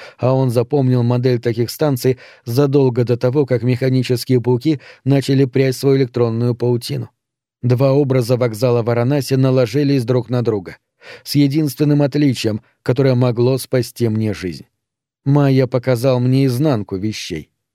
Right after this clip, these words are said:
изнанку платформы, трубу под люком между чайным автоматом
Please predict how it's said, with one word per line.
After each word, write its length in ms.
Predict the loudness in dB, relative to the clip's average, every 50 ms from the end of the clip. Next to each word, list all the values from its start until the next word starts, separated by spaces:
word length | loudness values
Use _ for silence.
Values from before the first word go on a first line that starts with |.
| _ _ _ _ _
изнанку 640 | 0 0 2 2 2 2 2 2 0 0 0 -2 0
платформы, 600 | 0 0 0 0 0 -2 0 0 0 -2 -6 -12 _ _ _ _ _ _ _ _ _ -20 -20 _ _ _ _ _ _
трубу 420 | 0 2 2 4 4 4 2 2
под 220 | 2 2 0 2 2
люком 380 | 0 0 0 0 0 0 2
между 340 | 2 2 0 0 0 -2 -2
чайным 440 | 0 0 0 0 0 0 0 0 0
автоматом 600 | -2 -2 -2 0 0 0 -2 -2 -2 -4 -4